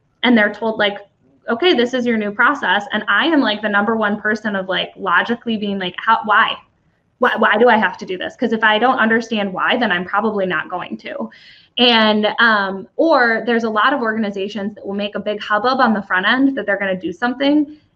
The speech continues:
and disappear into darkness for a year and a half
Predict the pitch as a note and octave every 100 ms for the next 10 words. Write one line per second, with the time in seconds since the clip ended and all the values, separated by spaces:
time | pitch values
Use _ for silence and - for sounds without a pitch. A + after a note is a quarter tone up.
0 | - A#3+ A3 A3+ - - A#3 A3 A3+ A#3
1 | F#3+ F3 F3+ C4 B3+ C#4+ - - G3+ G3
2 | - G#3 G3+ G3+ G3+ G3 F#3+ F3 D4